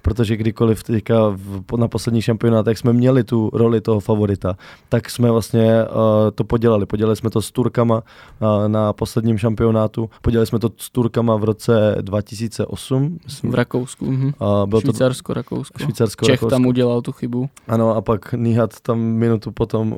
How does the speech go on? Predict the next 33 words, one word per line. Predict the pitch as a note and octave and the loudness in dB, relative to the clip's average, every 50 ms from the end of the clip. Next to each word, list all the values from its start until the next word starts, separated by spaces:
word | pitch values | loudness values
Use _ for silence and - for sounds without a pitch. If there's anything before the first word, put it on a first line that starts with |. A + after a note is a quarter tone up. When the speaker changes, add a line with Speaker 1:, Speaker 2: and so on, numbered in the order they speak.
| - - | -8 -8
Speaker 1:
vlastně | - A#2+ - - A#2+ A#2+ | -10 -10 -6 -2 0 0
rozhodl, | G#2+ A2+ G#2+ G2+ A2+ A2+ A2 G#2 | 0 0 0 0 0 0 -2 -2
to | - A2 | -4 -2
bylo | A2+ A2+ A2 A2 | 0 0 0 2
mimochodem | G#2+ A2 A2 G#2 - A2+ A2 A2 G#2+ | 0 0 0 0 0 0 2 2 2
z | G#2 | 2
nej-, | A2 A2 G#2 G2+ - - - - - | 2 2 0 -2 -4 -10 -12 -6 -4
mých | A#2+ A2 A2 | -2 -2 0
nejhorších | A2+ A2+ A2 A2 G#2 G2+ - - G#2+ - - - - - - - - _ | 0 0 0 0 -2 -2 -6 -8 -10 -10 -12 -20 -20 -20 -20 -20 -14 _
fotbalových | - B2+ A#2 A2 A#2 A2 A2 A2 G#2+ G2+ | -2 -2 0 2 4 4 4 2 2 0
zážitků | A2 A2 A2 G#2 G#2 G#2 - E3 C3+ A2 | 0 0 0 0 0 2 2 2 2 2
Speaker 2:
<laughs> | A2 G#2+ G#2+ G#2 G#2 | 2 2 2 2 2
Speaker 1:
mý-, | G#2+ A2+ A2+ A2+ A2+ - | 2 2 2 2 2 0
mýho | B2 A#2 A#2+ A#2 A#2+ A#2+ | 0 2 4 4 4 2
života. | G#2 B2 A#2 G#2+ G#2 - G#2+ F#2 - - - - - - _ _ - | 2 0 0 -2 -2 -4 -6 -8 -10 -12 -20 -20 -20 -20 _ _ -4
A | - A#2 A#2 A2+ A2+ A2 A2+ A2+ A2+ G#2+ - - B2+ C3+ B2+ B2+ - _ _ _ _ _ - - | 0 2 4 4 6 4 4 2 2 -2 -8 -14 -14 -14 -14 -14 -16 _ _ _ _ _ -2 0
na | C#3 C3 | 2 4
druhou | B2+ C3 C3 | 4 4 2
stranu | - - A#2+ A#2+ A#2+ A#2+ A2+ | 4 4 4 6 6 4 2
v | G2+ - | 2 2
šampionátu | - B2+ A#2+ - C3 B2 B2 A#2 A#2 - B2+ G#2+ | 0 2 2 4 4 4 4 4 2 2 0 -2
v | - | -2
Polsku | - - B2 A2+ - - - - B2 B2 B2 - _ _ - - - | 0 0 0 0 0 -4 -2 0 0 0 0 -2 _ _ -20 -12 -4
a | - A#2 A2+ A#2 | 0 2 4 4
Ukrajině, | A#2+ A#2+ A2+ - A#2 A#2 A#2 A#2 A#2 A2+ A2 | 4 2 2 2 2 4 4 4 2 2 2
tak, | G#2+ A#2+ A2+ - - | 0 -2 -4 -4 -6
eh, | B2 - A#2 A2+ A2+ | -6 -2 0 0 0
tam | - B2 A#2+ A#2 | 2 0 0 0
jsme, | - - A#2+ A2+ A2 G#2+ - - - - - - - _ - - - - | 0 -2 -2 -2 -2 -4 -6 -12 -20 -20 -20 -20 -20 _ -20 -16 -6 -2
eh, | - A2 A2 A2 A2 G#2 G#2+ G#2+ G#2 A2 - | 2 4 4 4 4 4 4 4 2 2 0
z | B2 G#2+ | -2 2
role | A#2 B2+ A#2+ A#2+ A#2 A#2 A2+ G#2+ G#2 A#2+ _ - - - | 2 4 4 4 4 4 4 2 0 -8 _ -8 0 2
outsidera | C#3 A#2+ - - C3+ B2+ B2 A2+ G#2 A2 A2 A#2 A#2+ | 2 2 2 2 2 2 2 2 2 2 2 0 0